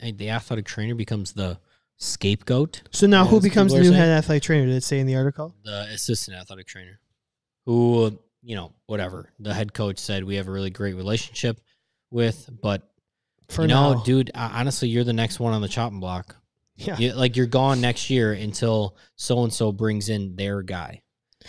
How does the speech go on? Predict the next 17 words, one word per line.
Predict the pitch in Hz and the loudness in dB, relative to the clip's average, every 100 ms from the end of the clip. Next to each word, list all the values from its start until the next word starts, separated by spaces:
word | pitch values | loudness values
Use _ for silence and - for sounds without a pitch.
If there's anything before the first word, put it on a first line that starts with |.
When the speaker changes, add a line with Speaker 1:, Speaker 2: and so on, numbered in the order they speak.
| - | -8
Speaker 2:
Well, | 120 113 214 | 2 4 4
Speaker 1:
And | 196 127 | 2 2
Speaker 2:
well, | 175 | 6
I | 185 180 | 8 6
heard | 160 180 190 | 4 4 4
something | 170 180 156 156 143 139 | 4 0 2 2 2 -2
that | 151 143 131 | -4 -4 -2
the | 139 | 0
Lions, | 143 156 156 139 135 | 2 2 2 0 -2
in | 147 | -2
their | 139 127 | 0 2
history | 160 - 151 139 | 0 2 0 2
of | 135 | 0
their | 131 | -2
franchise, | - 135 131 123 131 | -2 -2 -2 -6 -10
have | 120 | -10
never | 131 135 131 | -10 -8 -8